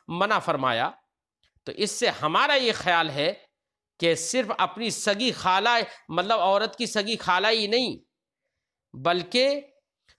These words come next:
उस औरत के बाप की अगर खाला है तब भी निकाह को, आपस में निकाह में दोनों को जमा करना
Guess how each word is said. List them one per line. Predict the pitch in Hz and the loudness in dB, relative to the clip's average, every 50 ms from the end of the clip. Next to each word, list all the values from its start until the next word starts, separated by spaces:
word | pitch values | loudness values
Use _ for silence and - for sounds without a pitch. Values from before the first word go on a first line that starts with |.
| _ _ _ _ - | _ _ _ _ -2
उस | - 226 233 - 220 | 0 0 0 0 -2
औरत | - - 160 170 180 185 190 208 240 240 247 - - - - | 0 2 2 2 4 4 2 2 0 -2 -2 -8 -16 -6 -2
के | 202 196 208 233 247 240 185 143 131 123 120 | 0 2 4 4 2 2 0 -4 -10 -8 -2
बाप | 131 156 160 175 196 220 233 - - - _ - | 0 2 2 4 2 2 0 -2 -6 -20 _ -8
की | - 240 240 247 | -6 -2 0 0
अगर | 202 208 208 202 226 214 - | 2 2 2 2 0 0 0
खाला | - - 185 202 190 202 196 196 196 190 175 | -2 0 2 2 2 4 4 4 4 2 2
है | 160 165 156 160 180 214 220 220 - - _ _ - | 2 2 2 2 2 2 0 -4 -10 -20 _ _ -2
तब | 226 214 196 190 | -2 0 -2 -2
भी | 202 285 269 | -2 0 0
निकाह | 233 226 - - 196 185 185 | 0 0 0 2 2 2 0
को, | - 175 180 185 - _ _ _ - | 0 -2 -4 -6 -6 _ _ _ -2
आपस | - 165 170 170 185 170 - | 0 0 0 0 -2 -2 -2
में | 185 185 175 165 175 170 170 175 - - | -2 -2 -2 -2 -4 -6 -8 -8 -8 -8
निकाह | 170 165 165 165 190 175 175 | -6 -6 -2 0 0 0 0
में | 175 175 160 | 0 -2 -2
दोनों | 160 156 156 160 | -2 -2 -2 -2
को | 156 170 | -2 -2
जमा | 147 143 143 147 151 143 | -2 -2 0 0 -2 -2
करना | - 139 127 123 139 180 | -2 -4 -4 -4 -4 -4